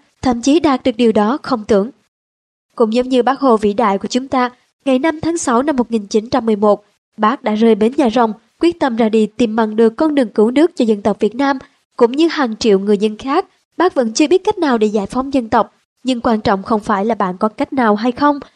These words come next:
mà quan trọng là bạn ra quyết định phải tìm cho mình bằng được một cách nào đó. Sau bao năm tìm tòi và học hỏi, Bác đã tìm ra đường đi cho dân tộc Việt Nam và giải phóng đất nước. Chúng ta hãy thử tưởng tượng, nếu ngày đó Bác ngồi suy nghĩ và nói,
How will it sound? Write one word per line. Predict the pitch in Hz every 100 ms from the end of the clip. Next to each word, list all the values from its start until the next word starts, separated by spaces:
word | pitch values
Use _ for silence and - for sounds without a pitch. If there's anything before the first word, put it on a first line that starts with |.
| _ -
mà |
quan | 269 349 339
trọng | 330 220
là | 214
bạn | 208 196
ra | 240 233
quyết | 349 349
định | 240 175 -
phải | 208
tìm | 208 220 190 -
cho | 208
mình | 202 190 - _ _ -
bằng | 214 208
được | 226 - 220
một | 196 -
cách | 285
nào | 240 190
đó. | 196 269 - _ _ _ _ _ _ _ _
Sau | - 262
bao | 240
năm | 240 240 233
tìm | 240
tòi | 208 226
và | 220
học | 220 208
hỏi, | 208 202 339 _ _ _
Bác | 277 339 -
đã | 254 220
tìm | 262 226
ra | 277 285
đường | 254 220
đi | 226 226
cho | 226
dân | 226 214
tộc | 214 208
Việt | 214 220
Nam | 285 277
và | 254
giải | 214 175
phóng | 214
đất | 254 -
nước. | 277 381 _ _ _
Chúng | - 240
ta | 247
hãy | 214 202
thử | 214 202
tưởng | 220 226 247
tượng, | 220 196 - _ -
nếu | 233 254
ngày | 285 220
đó | 202 226
Bác | 349 339
ngồi | 262
suy | 226 330
nghĩ | 311 214
và | 247
nói, | 220 214 359